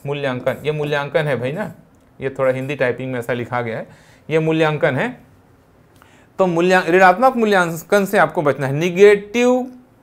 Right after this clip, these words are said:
क्वेश्चन, नेगेटिव मार्किंग से आपको बचना है, क्योंकि मैंने कई बार देखा है, मेरा एक्सपीरियंस है कि कई बार स्टूडेंट्स क्या करते हैं,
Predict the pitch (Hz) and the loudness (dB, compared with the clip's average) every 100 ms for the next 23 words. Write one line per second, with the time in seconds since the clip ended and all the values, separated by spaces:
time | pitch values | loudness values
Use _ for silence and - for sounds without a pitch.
0 | _ _ 196 196 - 220 220 170 165 180 | _ _ 2 2 4 4 4 -2 0 0
1 | 190 240 208 180 196 214 208 196 190 160 | 2 2 4 2 2 2 2 2 2 0
2 | 160 196 202 208 214 - _ _ _ _ | 2 2 2 2 -2 -10 _ _ _ _
3 | _ - 226 226 226 214 214 226 220 214 | _ 4 4 4 2 2 2 0 4 4
4 | 226 214 202 190 180 202 214 196 190 190 | 6 4 6 4 4 4 4 4 4 4
5 | 185 165 165 190 180 190 208 226 - 208 | 4 0 2 2 6 4 4 -2 0 0
6 | 214 220 214 - 185 185 202 202 185 170 | 2 2 2 -4 -2 0 -2 -2 0 2
7 | 180 160 160 165 208 220 - | 0 -2 -4 -4 -6 -8 -20